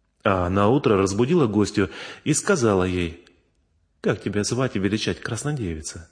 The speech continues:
«Настенька. А вы кто будете, бабушка, и что заставило вас жить в такой глуши?» «Я, богиня Несреча, поручила мне матушка Макаш прясть несчастливую судьбу всем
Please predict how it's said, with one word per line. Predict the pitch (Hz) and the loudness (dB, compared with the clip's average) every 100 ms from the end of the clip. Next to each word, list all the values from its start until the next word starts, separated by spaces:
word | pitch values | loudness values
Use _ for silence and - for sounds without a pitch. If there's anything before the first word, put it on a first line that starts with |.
| _ _ _ _ _ | _ _ _ _ _
«Настенька. | 143 147 117 - 123 113 104 - - - _ _ - | -4 -2 -2 -6 -8 -6 -8 -10 -20 -20 _ _ -4
А | 165 | 0
вы | 151 | 0
кто | - 208 | 0 -2
будете, | 143 104 98 113 | 0 -2 -2 -2
бабушка, | 117 90 92 - 82 - - - - | -2 -2 -4 -4 -6 -10 -20 -12 -8
и | |
что | 110 - 117 | -6 -2 -2
заставило | 104 98 - 135 165 170 117 | 0 -2 -2 -2 -2 -2 -2
вас | 98 95 - - _ _ - | -2 -4 -6 -12 _ _ -4
жить | 180 165 | -2 -2
в | - | -2
такой | 139 - 101 | -6 -4 -4
глуши?» | 110 165 - 90 82 - _ _ _ _ _ _ _ _ _ _ | 0 0 0 -2 -4 -10 _ _ _ _ _ _ _ _ _ _
«Я, | - 151 | -4 -2
богиня | 98 92 92 95 95 | 0 0 0 0 -2
Несреча, | 92 - 101 113 - 87 - - - - - - | -2 -2 -2 0 0 -4 -6 -14 -16 -16 -10 -2
поручила | 113 113 - 151 123 | 2 2 0 0 2
мне | 110 113 | 2 2
матушка | 110 131 143 104 - 104 | 2 2 0 -4 -4 -2
Макаш | 110 156 160 95 - - - _ _ _ | 0 0 -2 -2 -2 -4 -10 _ _ _
прясть | - 110 123 - | -2 0 0 -2
несчастливую | 120 - 139 165 156 110 110 | -6 -4 -4 0 2 4 2
судьбу | - 143 131 151 | 0 -2 0 0
всем | 104 - 123 | 0 0 0